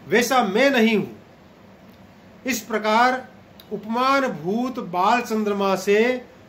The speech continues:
उपमेय भूत नखों के आधिक्य की प्रतीति होने से व्यतिरेक नामक अलंकार यहाँ पर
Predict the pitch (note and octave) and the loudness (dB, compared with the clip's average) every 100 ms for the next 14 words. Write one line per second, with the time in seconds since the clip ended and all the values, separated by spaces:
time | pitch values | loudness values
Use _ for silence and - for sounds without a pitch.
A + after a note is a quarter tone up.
0 | - F#3+ A3+ A3 A#3+ C4+ C4 F3+ D#3 A3 | -16 -12 -6 -2 2 2 2 -2 -4 -6
1 | B3 A3 E3+ E3+ A3 A3+ A3 F#3+ E3 E3 | -4 -4 -4 -4 -4 -2 -2 -2 -2 -2
2 | A3 C4 G#3+ A3 G#3+ F#3+ G3+ G3 F#3+ F3 | -2 -4 -6 -8 -6 -4 -4 -4 -4 -4
3 | E3+ E3 G3 A#3 A#3+ - - - - - | -4 -2 0 0 -2 -8 -20 -20 -20 -20
4 | - C3 E3+ F3+ C#4 C#4+ B3+ A3+ G#3+ G#3+ | -20 -4 -4 0 2 2 2 0 0 -4
5 | E3+ F3 F3 F3 E3 D3+ D3+ F3+ | -6 -8 -4 -6 -4 -8 -8 -10